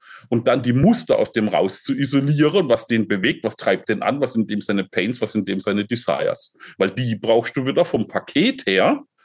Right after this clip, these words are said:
um die richtige Ansprache zu machen, die richtige Vertriebsprozesse zu machen, all in. So. Aber der richtige Kunde allein ist ja immer noch kein Vertriebserfolg dann,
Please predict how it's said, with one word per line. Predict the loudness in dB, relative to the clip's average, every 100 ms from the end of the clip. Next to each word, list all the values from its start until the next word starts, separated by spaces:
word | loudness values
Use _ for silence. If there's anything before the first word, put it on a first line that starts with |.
| _ 4
um | 4 4 0 _ _ -2
die | 0
richtige | 0 0 0 2
Ansprache | 2 2 0 0 0
zu | 0
machen, | 0 0
die | -4
richtige | -6 -10 -8
Vertriebsprozesse | -2 -2 -4 -4 -2 -2 -4
zu | -2 0
machen, | 2 2
all | 2 2 0
in. | -6 -8 -14 _ -6
So. | 0 0 -2 _ _ _
Aber | 2 4
der | 4
richtige | 2 0 0 0
Kunde | 2 4 4
allein | 2 4 4 2 -2 -6
ist | -4 0
ja |
immer | 2 4 2
noch | 2
kein | 0 0
Vertriebserfolg | -2 -2 0 0 0 0 0 0
dann, | -2 -2